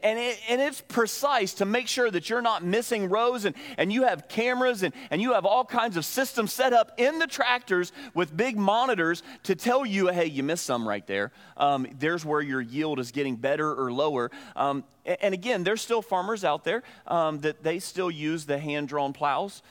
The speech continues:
um, you know, horses to, to plant and all of this. But in Jesus' time, farmers used a unique method for sowing. So let's look at Mark chapter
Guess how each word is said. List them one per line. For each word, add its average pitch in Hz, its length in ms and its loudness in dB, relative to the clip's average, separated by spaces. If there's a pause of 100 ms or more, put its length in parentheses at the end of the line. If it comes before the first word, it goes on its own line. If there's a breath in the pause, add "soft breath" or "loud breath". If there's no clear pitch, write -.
(180 loud breath)
um, 123 800 0
you 147 120 -4
know, 127 120 0
horses 165 720 -4
to, 123 180 -2
to - 180 -8
plant 156 520 -4
and 123 80 -4
all 185 280 0
of 156 140 -6
this. 147 280 0
But 139 200 -4 (200 loud breath)
in 147 120 -2
Jesus' 254 480 -4
time, 151 360 0 (300 loud breath)
farmers 226 680 0
used 190 360 -2
a 170 80 -2
unique 170 540 -2
method 156 480 -2 (320 loud breath)
for 180 140 -2
sowing. 147 520 0
So 196 200 0
let's 262 280 2
look 190 300 0
at 175 100 -2
Mark 196 380 0
chapter 202 640 0